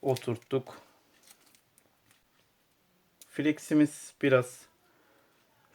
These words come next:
şöyle sıkıntılı olduğu gibi ama inşallah herhangi bir hasar oluşmamıştır.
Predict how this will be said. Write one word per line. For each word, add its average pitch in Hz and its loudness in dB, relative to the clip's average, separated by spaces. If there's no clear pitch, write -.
şöyle 113 0
sıkıntılı - -2
olduğu 117 4
gibi 113 0
ama 135 2
inşallah 127 2
herhangi 120 2
bir 143 0
hasar 135 2
oluşmamıştır. 123 -4